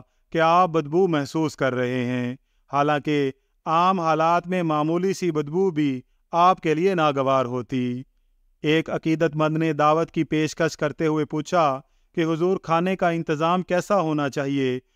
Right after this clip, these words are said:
और आप क्या खाना पसंद करेंगे? आप रहमतुल्लाह अलैह ने फरमाया कि मौलाना, खुश्क रोटी, पिसी हुई मिर्चें और नलके का सादा पानी मेरे लिए काफ़ी है, किसी तकलीफ की ज़रूरत नहीं।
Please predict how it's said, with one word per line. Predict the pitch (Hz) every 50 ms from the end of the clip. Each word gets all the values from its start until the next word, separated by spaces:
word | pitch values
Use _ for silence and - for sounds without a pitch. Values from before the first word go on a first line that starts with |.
| _ _ - -
और | 160 156 165
आप | 170 175 180 -
क्या | - 196 190 196 185
खाना | - 170 156 151 160 160
पसंद | 156 147 - 170 160 156 143
करेंगे? | - 131 127 123 123 120 123 127 123 120 123 127 _ _ _ _ _ _ -
आप | 151 143 143 135 151
रहमतुल्लाह | 147 143 143 147 139 127 151 151 151 147 143
अलैह | 143 143 143 143
ने | 143 143 139
फरमाया | - - 139 139 139 143 143 147 160 156 147 135 131 - _ _ _ _ _ _ -
कि | 151
मौलाना, | 147 147 147 143 151 156 165 180 185 170 151 131 127 143 _ _ _ _ _ _ _ _ -
खुश्क | 185 196 - - - 156
रोटी, | 151 160 160 - 196 185 165 147 135 127 131 _ _ _ _ _ _ _ -
पिसी | 185 175 - - 208
हुई | 185 165 175 175 160
मिर्चें | 156 156 147 - - 190 175 156 135 127 127 135 _ _ _ _ _ -
और | 185 180 180 160
नलके | 156 156 170 175 - 202 190
का | - 185 170 156
सादा | - 160 156 165 175 180 170
पानी | - 151 147 147 143 139 135 127 127 127 _ _ _ _ -
मेरे | 160 170 185 190 185
लिए | 175 165 165 156 147
काफ़ी | - 147 139 - - 147 135 127
है, | 131 131 127 123 127 131 _ _ _ _ - -
किसी | 202 - - 226 202
तकलीफ | - 175 151 160 156 160 151 -
की | - 196 185
ज़रूरत | 143 143 143 135 143 135 135 127 -
नहीं। | 135 127 123 131 127 127 123 120 123 127 143